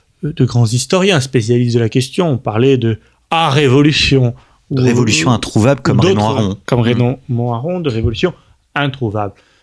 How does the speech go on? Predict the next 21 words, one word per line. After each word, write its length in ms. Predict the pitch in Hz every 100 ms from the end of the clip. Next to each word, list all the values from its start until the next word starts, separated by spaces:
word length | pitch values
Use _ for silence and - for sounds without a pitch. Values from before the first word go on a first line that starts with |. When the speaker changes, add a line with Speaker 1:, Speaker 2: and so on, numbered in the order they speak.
| _ -
Speaker 1:
Euh, 100 | 170 - -
mais 120 | 175
c'est 140 | -
pas 80 | 196
parce 140 | 165
qu'on 100 | -
ne 60 | 143
la 80 | 117
trouve 240 | 131 -
pas 100 | -
qu'elle 140 | - 127
n'existe 340 | 107 110 -
pas. 380 | 131 120 - - _
Speaker 2:
Mhm. 160 | 101 80 - - - _ _ -
Speaker 1:
Euh, 420 | - - - - - -
il 160 | 175
y 100 | 190
a 100 | 185
en 80 | 139
mai 160 | 135 165
soixante-huit, 960 | - 127 127 117 117 185 185 208 -